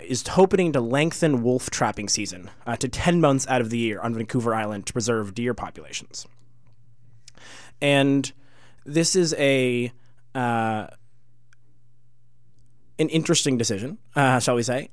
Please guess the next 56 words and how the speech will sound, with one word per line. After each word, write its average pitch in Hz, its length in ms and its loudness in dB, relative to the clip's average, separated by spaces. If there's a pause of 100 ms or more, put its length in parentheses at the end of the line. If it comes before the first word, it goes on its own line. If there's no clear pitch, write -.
Uh, 139 240 6
it, 165 140 2
it, 175 280 2
it's, 180 140 2
it's 180 160 0
sort 226 160 6
of 220 60 6
going 202 200 6
back 156 180 6
to 170 60 0
the 151 60 2
sort 147 160 2
of 123 60 -2
this 131 140 -2
idea 143 380 4
that 127 180 4
just - 180 -8 (140)
killing, 147 600 0
uh, 127 160 -2
culling 151 420 4
wolves 117 440 2
is 123 200 -2
the 120 80 -2
solution 123 580 0
to 120 300 0
protecting 110 560 -6
sort 113 140 -6
of 117 60 -8
deer 214 120 4
populations, 127 580 2 (360)
when 139 480 2 (320)
really 170 340 6
what's 147 140 6
happening 131 320 4
is 120 80 2
that, 123 120 2
you 123 60 -2
know, 107 220 -4 (280)
the, 117 520 -2
the 120 160 -2
de-, 147 280 2
the 127 320 -4
wolves 135 420 4
themselves 123 500 2
are 117 80 0
being 110 260 -4
sort 113 160 0
of 107 100 -4
pushed, - 420 0
and 110 420 -8
deer 135 160 2
are 123 40 4
also 120 200 -2
being 120 100 -2
pushed 117 300 -4
out, 113 180 -4